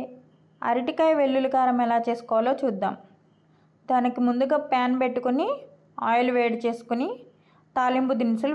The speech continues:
వేసుకోవాలి. అవి ఫ్రై అయ్యాక కొద్దిగా ఉల్లిపాయ వేసుకొని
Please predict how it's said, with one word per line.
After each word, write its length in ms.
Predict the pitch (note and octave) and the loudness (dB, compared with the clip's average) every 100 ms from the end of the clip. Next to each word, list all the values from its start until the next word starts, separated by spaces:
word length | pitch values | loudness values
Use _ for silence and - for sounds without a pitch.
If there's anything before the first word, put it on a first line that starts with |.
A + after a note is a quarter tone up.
| D4+ | 0
వేసుకోవాలి. 580 | A3+ A#3 G#3+ G3 F#3+ F#3 - - _ _ _ _ _ _ _ _ _ _ - | -2 -2 -2 0 -2 -6 -14 -20 _ _ _ _ _ _ _ _ _ _ -8
అవి 180 | B3+ C#4 | -2 -2
ఫ్రై 240 | C#4+ B3 A3+ B3+ | 0 0 2 2
అయ్యాక 400 | C4+ B3+ B3 A#3 A3+ A3+ A#3 - _ _ _ _ _ _ _ _ _ _ _ - | 2 2 0 -2 -2 -2 -4 -12 _ _ _ _ _ _ _ _ _ _ _ -4
కొద్దిగా 320 | B3 A3+ C#4 | 0 2 2
ఉల్లిపాయ 440 | C4 A#3 A#3+ B3+ B3+ | 2 2 2 2 2
వేసుకొని 580 | A#3+ A#3+ - A#3 E4 | 0 -2 -4 -2 -2